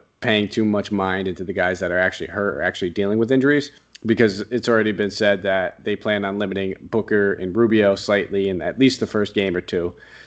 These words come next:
So I, I'm a little scared off a lot of these Suns players. I think it's a fantastic spot. I think that, you know, we know that pretty much stacking against Washington is an easy way to make money with the pace that they play at, with how poor their defense is.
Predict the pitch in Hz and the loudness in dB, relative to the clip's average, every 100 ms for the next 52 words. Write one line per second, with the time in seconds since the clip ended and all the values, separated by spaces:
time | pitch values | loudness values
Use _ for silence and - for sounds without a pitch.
0 | _ - 113 98 92 - _ 85 82 - | _ -2 4 4 4 -4 _ -6 -6 -4
1 | 117 165 208 175 120 - 123 110 107 104 | 2 4 4 4 2 2 2 2 0 -2
2 | 92 101 107 107 107 104 104 - 95 95 | -4 0 0 0 -4 -6 -6 -6 -8 -8
3 | - 82 73 - - _ _ _ _ - | -8 -8 -8 -12 -20 _ _ _ _ -16
4 | - 110 113 95 107 101 104 98 - - | -6 -2 -2 -2 -2 0 -2 -2 -6 -2
5 | 120 127 127 - _ _ - 98 92 - | 2 2 0 -18 _ _ -6 -2 -4 -4
6 | 87 107 98 104 107 107 101 95 98 - | -4 -2 0 0 2 2 2 2 2 0
7 | _ - 110 101 - _ - - 107 107 | _ -4 -2 -2 -6 _ -14 0 2 2
8 | 110 104 104 101 98 104 - 107 104 98 | 0 0 -2 0 0 0 -2 -4 -2 -2
9 | 90 90 113 107 107 101 98 104 110 107 | -4 0 2 2 2 2 0 2 2 2
10 | 95 - - 113 107 101 - 104 107 101 | -2 -6 -2 0 0 -2 -2 0 2 4
11 | 101 87 78 107 107 - 113 104 101 107 | 4 0 -2 -2 -2 2 2 2 0 0
12 | 107 98 95 101 98 | -2 -2 -2 -2 -2